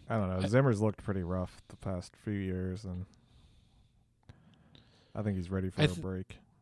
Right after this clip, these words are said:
Speaker 2: I, I'm sure he would like to take a big Marvin Lewis style, like, "I'm gonna take a couple years off from head coaching and maybe come back." I do think that the last couple years for them,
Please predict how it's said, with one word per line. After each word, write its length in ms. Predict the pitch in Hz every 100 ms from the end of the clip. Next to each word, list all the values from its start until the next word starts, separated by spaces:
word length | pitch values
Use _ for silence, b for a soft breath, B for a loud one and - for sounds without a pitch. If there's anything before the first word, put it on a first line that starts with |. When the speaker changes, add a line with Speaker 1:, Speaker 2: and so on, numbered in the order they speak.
| _ _ _ -
Speaker 2:
I, 140 | 175
I'm 200 | 156 196
sure 260 | - 190 180
he 160 | 175
would 120 | 160 147
like 160 | 143
to 80 | 131
take 240 | - 143
a 40 | 123
big 220 | 131 123
Marvin 380 | 120 120 117 113
Lewis 280 | 117 120 -
style, 640 | - - - 123 120 117
like, 220 | 113 110 -
"I'm 80 | 123
gonna 120 | 123
take 180 | - 120
a 80 | 110
couple 240 | 123 123
years 220 | 117 110 120
off 200 | 117 -
from 320 | 127 113 110
head 200 | - 127 -
coaching 400 | 123 123 127 120
and 80 |
maybe 200 | 120 120 117
come 200 | 120 117
back." 320 | 120 131 - B B B
I 100 | 151
do 140 | 180
think 320 | - 196 175 165
that 280 | 143 131 117 - -
the 80 | 135
last 300 | 131 131 -
couple 260 | 131 127 123
years 220 | 127 123
for 140 | 120
them, 320 | 113 117 120